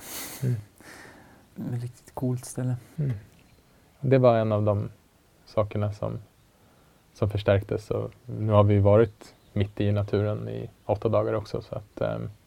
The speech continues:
Speaker 2: Ja, och där också med tystnaden. Alltså, utan tystnaden hade man inte hört naturen på samma sätt.
Speaker 1: Nej.
Speaker 2: När det blåser så hör du träden.
Speaker 1: Mm.
Speaker 2: Och s-, konstant ch-, chatter från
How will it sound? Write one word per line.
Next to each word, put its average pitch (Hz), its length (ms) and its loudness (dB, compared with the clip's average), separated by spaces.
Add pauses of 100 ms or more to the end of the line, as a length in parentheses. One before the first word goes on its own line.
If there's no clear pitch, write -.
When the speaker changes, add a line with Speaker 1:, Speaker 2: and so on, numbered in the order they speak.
(500)
Speaker 2:
Ja, 147 220 4
och 131 160 2
där 165 240 6
också 123 220 2
med 120 160 2
tystnaden. 120 600 2
Alltså, 127 200 -2
utan 131 300 4
tystnaden 127 400 0
hade 123 160 0
man 120 140 0
inte 120 120 -4
hört 147 260 0
naturen 123 400 -8
på 117 60 -12
samma 123 220 -12
sätt. - 300 -18 (100)
Speaker 1:
Nej. 131 140 -2 (400)
Speaker 2:
När 139 140 2
det 131 60 6
blåser 151 440 4
så 117 140 -6
hör 127 260 4
du 123 160 -4
träden. - 560 0 (140)
Speaker 1:
Mm. 123 140 -2 (600)
Speaker 2:
Och - 320 -10 (300)
s-, 123 240 -12 (340)
konstant 123 600 -2
ch-, - 280 -16
chatter 123 540 -6
från 127 400 -10